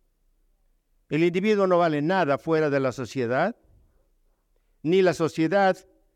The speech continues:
es concebible más que como un conjunto de individuos. El artista y la sociedad tienen inevitable, mutua y total dependencia. La sociedad, claro está,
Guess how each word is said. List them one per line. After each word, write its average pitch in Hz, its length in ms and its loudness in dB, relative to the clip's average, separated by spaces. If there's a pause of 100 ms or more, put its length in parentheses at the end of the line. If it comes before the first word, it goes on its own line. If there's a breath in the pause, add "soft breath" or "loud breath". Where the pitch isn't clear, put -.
(100)
es 156 240 -2
concebible 139 880 -2 (420)
más 135 380 0
que 123 160 -4
como 123 260 -2
un 139 100 -4
conjunto 123 520 -4
de 113 120 -2
individuos. 110 720 -4 (1600)
El 131 160 -2
artista 160 480 0
y 160 60 0
la 160 140 0
sociedad 165 580 -2 (680)
tienen 180 460 -2
inevitable, 190 1000 0 (220)
mutua 185 680 0 (440)
y 127 140 -4
total 165 600 0
dependencia. 123 920 -6 (880)
La 127 140 -4
sociedad, 131 580 -2
claro 135 280 -2
está, 160 420 -2